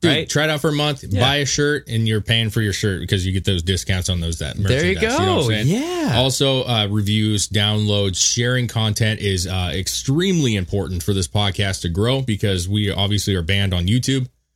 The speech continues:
Speaker 1: uh, on our other channel.
Speaker 2: Yeah.
Speaker 1: And we're shadow banned on many others. So with you guys sharing content, you know, find a clip you love, share it to a friend, share it to your whole friends.
Speaker 2: Indeedy.
Speaker 1: Uh, that stuff helps us tremendously. So,
Speaker 2: Yes.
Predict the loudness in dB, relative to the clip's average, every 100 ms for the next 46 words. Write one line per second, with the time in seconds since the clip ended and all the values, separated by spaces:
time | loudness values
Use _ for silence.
0 | _ _ _ -4 -2 0 0 -2 -2 -2
1 | -2 0 0 0 -4 _ _ -8 -6 -2
2 | 0 0 0 0 0 0 0 0 0 0
3 | 2 2 0 0 0 0 0 -2 0 0
4 | 0 0 0 -2 0 0 0 0 0 -2
5 | -4 -8 -4 -2 0 0 0 -2 -2 0
6 | 0 0 0 -2 -2 -2 -2 -4 -4 -2
7 | -2 0 -2 0 -2 -2 -2 0 0 0
8 | 0 -2 0 0 0 0 0 -2 -4 -12
9 | -4 0 0 0 0 0 0 0 0 0
10 | 0 -2 0 0 0 -2 -2 -2 0 0
11 | 0 0 -2 -4 -4 -4 -6